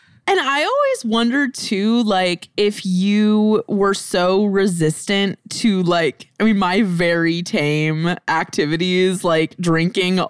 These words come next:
drinking and not driving and, like, smoking a little bit of weed and then getting a ride home. Like, um, I always wondered if you were so resistant to them because you were, like, trying to be, um,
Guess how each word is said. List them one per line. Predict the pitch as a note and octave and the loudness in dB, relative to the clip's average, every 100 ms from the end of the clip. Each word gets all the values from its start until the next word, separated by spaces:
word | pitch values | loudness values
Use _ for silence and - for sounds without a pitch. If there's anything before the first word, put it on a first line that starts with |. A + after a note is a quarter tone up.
| - - - - | -8 -20 -18 -16
drinking | - G#3 A#3 C#4+ C4+ | -2 0 2 0 -4
and | - G3+ F#3+ | -2 0 2
not | F3 F3+ - | 2 0 0
driving | F#3 E3 E3 E3+ F3+ F3+ | 0 2 2 0 0 0
and, | F#3 G3 F3+ | -2 -2 0
like, | F3 F3 | 0 -2
smoking | - G3 F#3+ G3+ | -2 -2 0 0
a | F#3 | 2
little | F3 F3 | 2 2
bit | E3+ F3+ | 2 2
of | F#3 | 2
weed | F3 E3 F3+ | 0 0 0
and | F3+ | 0
then | E3 E3 | 0 0
getting | E3 F3 | 0 0
a | F3 | 0
ride | E3 E3 | 0 0
home. | G3 F3+ G#3+ - - - | 0 -2 -4 -10 -12 -4
Like, | G#3+ F3+ F3 - | -2 0 -4 -4
um, | G3 F#3 E3+ D#3+ D3 - - | 0 0 0 0 -4 -8 -6
I | A3 | -2
always | A#3+ E4 | 0 0
wondered | C4+ B3 A3 | 0 0 0
if | G3 | 0
you | G3 | -2
were | F#3 F#3 E3+ E3 - | 2 2 2 0 -2
so | - F#3 E3 E3 D#3+ D#3+ | -4 0 0 2 2 0
resistant | - F3+ E3+ C#3+ D#3 G#3+ G#3 | 0 0 0 -2 -2 -4 -2
to | B3+ | -2
them | C#4 C#4 C#4 C4 | 0 -2 -2 -4
because | F#3 F#3 - F3 F3 F3 | -4 -4 -2 0 0 0
you | F3+ F3+ | -2 0
were, | F#3 | 2
like, | E3+ D#3+ - | 2 -2 -4
trying | - E3+ D#3 D#3+ D#3+ E3 | -4 0 0 -2 -2 -4
to | - | -4
be, | E3+ D#3 D#3+ D#3 D#3+ D#3 | -4 -2 0 2 2 2
um, | D#3 D#3 D3 D3+ D3+ E3+ | 0 0 0 -2 -6 -6